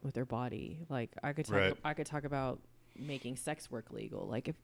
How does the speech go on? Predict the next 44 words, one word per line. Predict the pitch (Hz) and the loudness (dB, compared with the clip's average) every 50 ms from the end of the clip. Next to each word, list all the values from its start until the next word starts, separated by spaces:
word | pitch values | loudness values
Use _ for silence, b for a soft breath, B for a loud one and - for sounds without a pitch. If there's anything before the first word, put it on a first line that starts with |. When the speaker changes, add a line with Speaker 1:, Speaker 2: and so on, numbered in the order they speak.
| - - | -4 -2
Speaker 1:
if | - 160 170 | -2 0 0
somebody | 175 - 190 220 247 254 | 0 2 4 6 6 6
wants | 247 247 226 214 | 6 6 6 4
to | 185 | 4
do | 180 160 170 202 | 6 8 8 10
that, | 208 202 202 190 - | 10 10 8 8 8
like, | 156 156 165 170 | 8 6 6 6
just | 170 165 - | 2 0 0
let | 185 196 - | -2 2 4
them | 240 240 208 | 4 4 4
do | 156 160 190 175 | 4 2 0 0
that. | 131 - - - - | -2 -4 -4 -2 0
Like, | 127 151 156 | 0 4 4
it's | 180 180 | 8 10
Speaker 2:
And | 214 | 12
Speaker 1:
not | 208 214 | 12 12
Speaker 2:
they're | 214 | 12
Speaker 1:
a | 180 | 12
Speaker 2:
being | 190 175 143 | 12 12 12
Speaker 1:
big | 120 - | 12 12
deal. | 123 107 117 147 160 | 12 12 12 12 12
Speaker 2:
safe, | 175 B B B | 8 B B B
right? | - 120 113 120 | 12 12 12 12
Speaker 1:
Yeah, | 123 107 - - | 12 12 12 10
Speaker 2:
They're | - - - - | 10 12 12 12
not | 175 139 | 12 12
Speaker 1:
yeah. | - | 12
Speaker 2:
harming | 113 107 104 104 104 101 | 12 12 12 12 12 12
anybody. | 98 98 98 98 95 101 127 147 135 - - | 12 12 10 10 10 10 10 8 6 4 6
Speaker 1:
Yeah. | - 254 220 175 - | 8 8 8 8 8
And | 67 135 180 165 - 175 | 6 6 4 4 4 6
the, | 196 190 180 165 - - | 6 6 6 2 -2 0
again, | - - 175 175 196 185 160 160 | 0 2 4 4 4 4 4 2
the | - | 4
end, | - 165 180 190 185 - | 4 6 6 4 4 4
the | 175 170 | 4 4
thing | - 208 208 | 4 4 4
with | 190 175 180 | 6 6 6
me | 202 202 | 6 4
is | 175 - - | 4 4 4
always | - 196 202 220 214 196 | 6 8 8 8 8 6
the | 208 151 | 4 4
end | 190 202 220 233 | 4 6 6 4
product. | 214 185 151 - - - - - - - - - - | 4 2 2 2 2 2 0 0 -2 -4 -12 -16 -18